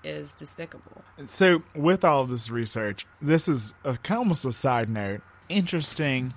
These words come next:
Speaker 2: terrible story that we're not, not trying to argue against our point. But there was a situation, a case that occurred just last year. On June twenty-second, twenty fifteen,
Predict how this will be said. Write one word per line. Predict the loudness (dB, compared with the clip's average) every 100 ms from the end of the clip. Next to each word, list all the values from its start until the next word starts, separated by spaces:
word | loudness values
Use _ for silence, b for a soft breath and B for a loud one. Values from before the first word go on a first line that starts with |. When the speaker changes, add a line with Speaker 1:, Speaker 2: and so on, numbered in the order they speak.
| 2
Speaker 2:
terrible | 6 6 6 2
story | 0 -2 -4 -6 -8 -12 B B
that | 4 6
we're | 6
not, | 4 4
not | 4 4
trying | 4 0
to | 0
argue | 4 4 6 6 4
against | 4 0 -2 -4
our | -6
point. | -4 -2 -2 -4 -14 B B B B B
But | 4 6
there | 6 6
was | 6 6 8 6 4 0 2
a | 4 6 4 0 -6 -20 -20 _ _
situation, | -4 0 2 4 4 4 0 -2 -2
a | -4
case | 0 0 0
that | -6 -8
occurred | -10 -4 0 0 -2 -6 -10
just | 0 4 6 6
last | 6 6 2 -4
year. | -4 -4 -6 -10 -10 -6
On | -4 -2
June | 0 0
twenty-second, | 0 0 0 0 0 -2 -2
twenty | -2 -2
fifteen, | 0 -4 -2 -2 -2 -4